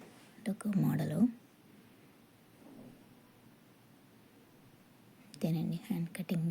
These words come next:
అయిపోయింది. కటింగ్ అయిపోయింది బ్లౌజు. ఇప్పుడు మెయిన్ పీసు ఇలా మడత వేసుకుని ఒకసారి అడ్జస్ట్, అడ్జస్ట్ చేసుకోండి, చూసుకోండి సరిపోతుందో లేదో క్లాత్.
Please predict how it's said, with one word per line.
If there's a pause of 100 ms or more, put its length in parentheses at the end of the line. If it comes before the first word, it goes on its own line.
అయిపోయింది. (120)
కటింగ్
అయిపోయింది
బ్లౌజు. (840)
ఇప్పుడు (140)
మెయిన్
పీసు (1600)
ఇలా
మడత (100)
వేసుకుని (240)
ఒకసారి
అడ్జస్ట్, (600)
అడ్జస్ట్
చేసుకోండి, (120)
చూసుకోండి (840)
సరిపోతుందో
లేదో (100)
క్లాత్.